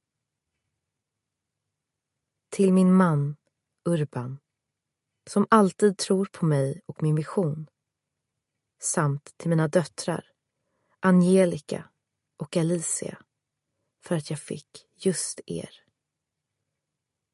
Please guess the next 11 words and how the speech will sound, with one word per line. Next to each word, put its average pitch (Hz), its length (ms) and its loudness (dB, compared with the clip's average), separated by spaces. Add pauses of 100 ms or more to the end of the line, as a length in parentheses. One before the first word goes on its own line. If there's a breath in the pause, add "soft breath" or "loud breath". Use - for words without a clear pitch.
(2250)
Särskilt 220 720 2
tack - 440 -6 (100)
till - 160 2
Maj-Lis 185 680 4
Dahlberg 156 680 0 (680)
för - 140 -12
dina 151 240 0
kloka 180 640 4
och 170 140 -2
skarpa 165 520 0
reflektioner 170 800 -4